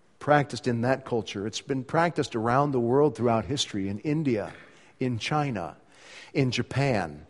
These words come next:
even in the Americas. And this is the world that early Jesus followers entered. And when Jesus followers entered this world,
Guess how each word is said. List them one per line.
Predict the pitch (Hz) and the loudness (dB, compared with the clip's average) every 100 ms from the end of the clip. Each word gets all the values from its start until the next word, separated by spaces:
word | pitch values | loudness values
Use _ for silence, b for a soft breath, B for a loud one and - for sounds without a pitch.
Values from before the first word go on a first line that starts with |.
| B B - | B B 0
even | 139 147 | 4 6
in | 151 | 4
the | 139 120 | 6 4
Americas. | 110 120 127 110 98 87 76 - - - _ _ _ _ _ B B - | 4 4 4 2 -6 -10 -10 -8 -8 -12 _ _ _ _ _ B B -4
And | 120 | 0
this | 147 185 | 2 2
is | 185 | 4
the | 190 | 4
world | 139 131 127 127 | 6 6 6 6
that | 120 - | 2 4
early | 135 139 135 | 4 4 4
Jesus | 107 127 123 110 | 2 0 0 -2
followers | - 110 107 101 98 - | -2 0 0 -2 -6 -8
entered. | 101 - 73 - _ _ _ _ _ B B B | -10 -10 -16 -20 _ _ _ _ _ B B B
And | 117 120 | -4 -2
when | 117 | -2
Jesus | 107 123 175 180 180 | 0 2 2 2 -2
followers | - 156 127 104 104 - | 4 6 6 4 0 -2
entered | 131 117 110 92 98 | -6 -4 -4 -6 2
this | 135 - | 4 4
world, | 123 104 82 | 0 -2 -2